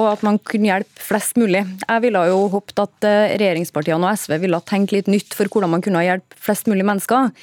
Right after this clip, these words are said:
Det er jeg dessverre bekymret for at de ikke vil gjøre. De er heller kategorisk opptatt av å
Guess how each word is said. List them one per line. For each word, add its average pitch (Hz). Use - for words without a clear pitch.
Det 220
er 214
jeg 185
dessverre 190
bekymret 180
for 190
at 185
de 190
ikke 185
vil 190
gjøre. 269
De 240
er 233
heller 196
kategorisk 190
opptatt 175
av 196
å 196